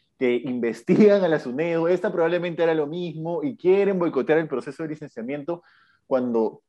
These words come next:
no hay que ser, digamos, un erudito para darse cuenta de que había y ha sido por lo menos la única política pública mínimamente exitosa de los últimos años. Ha caminado, se hizo,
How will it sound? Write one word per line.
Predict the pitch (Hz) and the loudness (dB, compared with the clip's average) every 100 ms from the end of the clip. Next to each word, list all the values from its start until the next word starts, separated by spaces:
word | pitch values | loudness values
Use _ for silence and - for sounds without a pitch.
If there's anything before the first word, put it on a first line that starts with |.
| _ - | _ -16
no | 123 123 143 170 180 | -10 -4 2 4 6
hay | 185 185 180 | 6 4 0
que | 151 | -6
ser, | 131 156 156 | -2 0 0
digamos, | 160 139 139 143 | 0 0 -2 -6
un | 151 | -6
erudito | 151 127 131 156 | -4 -2 -2 -2
para | 127 | 0
darse | 113 127 | 0 -2
cuenta | 127 143 147 | -6 -2 -2
de | 139 | -2
que | 107 110 - | -4 -10 0
había | 107 107 151 160 156 160 | 2 2 4 4 4 2
y | 127 120 | -4 2
ha | 127 | 2
sido | 139 160 151 156 156 _ | 2 -2 -2 -2 -4 _
por | 117 | -8
lo | 107 | -6
menos | 110 139 156 - _ _ _ _ | -6 -6 -6 -8 _ _ _ _
la | 123 | 4
única | 127 220 247 226 | 6 6 6 4
política | 175 190 220 196 | 4 2 4 4
pública | 165 220 220 190 214 | 4 0 2 4 4
mínimamente | 160 175 269 277 254 202 226 233 247 | 4 0 0 0 0 0 -2 -4 -10
exitosa | - 175 156 247 294 262 | -10 -6 0 0 0 0
de | 185 | 0
los | 147 | 0
últimos | 196 190 175 143 | -2 -4 -6 -6
años. | 113 110 | -6 -2
Ha | 170 190 | 0 2
caminado, | 202 165 139 175 226 254 277 _ _ _ | 2 0 -4 -2 0 -2 -6 _ _ _
se | _ - | _ -2
hizo, | 135 165 233 254 - 262 262 | 2 2 2 -2 0 0 0